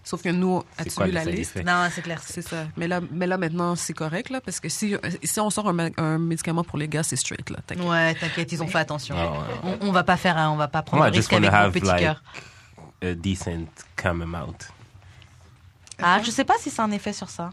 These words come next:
Speaker 3: mais ça pourrait, peut-être.
Speaker 2: Peut-être.
Speaker 3: Mais, euh, c'est vrai qu'il y a, il y a, il y a beau-, il y a beaucoup d'effets différents. Moi, je sais que j'ai très vite arrêté de prendre la pi-, j'ai pris quelques années,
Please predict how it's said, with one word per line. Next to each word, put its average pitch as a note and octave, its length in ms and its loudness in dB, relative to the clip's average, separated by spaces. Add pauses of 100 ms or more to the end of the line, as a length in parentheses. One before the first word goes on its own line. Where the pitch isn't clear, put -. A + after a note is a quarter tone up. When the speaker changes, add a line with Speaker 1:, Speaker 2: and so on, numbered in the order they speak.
(180)
Speaker 3:
mais E3+ 80 -2
ça E3 140 -2
pourrait, E3 360 -10
peut-être. - 580 -18 (120)
Speaker 2:
Peut-être. E2+ 220 -8 (760)
Speaker 3:
Mais, D#3 340 -6
euh, C#3+ 60 -6
c'est C3 60 -10
vrai F3+ 100 -8
qu'il D3 140 -8
y - 20 -6
a, - 20 -6
il - 40 -6
y - 20 -6
a, C3 220 -10
il - 40 -16
y - 20 -10
a C#3 40 -10
beau-, C3+ 200 -14
il D#3+ 80 -18
y D#3+ 40 -6
a - 20 -6
beaucoup D#3+ 280 -14
d'effets D#3+ 260 -10
différents. D3 300 -8
Moi, E3+ 140 -2
je - 60 -4
sais A#3 80 -6
que F3+ 60 -8
j'ai F3 80 -6
très G3 160 -8
vite G#3+ 160 -8
arrêté E3 180 -8
de - 60 -14
prendre D#3+ 140 -6
la D#3 40 -4
pi-, - 100 -20
j'ai E3 100 -10
pris A#3 120 -8
quelques G3 320 -6
années, E3+ 300 -6